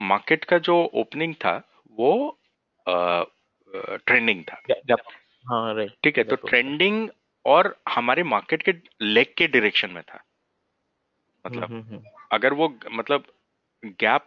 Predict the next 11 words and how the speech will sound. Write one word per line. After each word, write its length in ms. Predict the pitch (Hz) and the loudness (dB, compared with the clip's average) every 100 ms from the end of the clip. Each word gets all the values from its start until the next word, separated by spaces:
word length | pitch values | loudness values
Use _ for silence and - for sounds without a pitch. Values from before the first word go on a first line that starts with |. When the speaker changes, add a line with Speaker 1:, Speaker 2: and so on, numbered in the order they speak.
| - | 0
Speaker 1:
up 140 | 139 - | 0 2
हो 80 | 107 | 0
रहा 120 | 113 | 0
है 60 | |
ना 100 | 220 | -2
और 240 | 202 135 - | -2 -2 -2
leg 320 | 104 104 117 123 | -2 0 0 0
भी 360 | 127 135 131 - | -2 -2 -4 -2
अप 160 | 104 - - | -2 -2 -2
वाला 220 | 92 80 | -2 -2
है, 180 | 78 - | -10 -14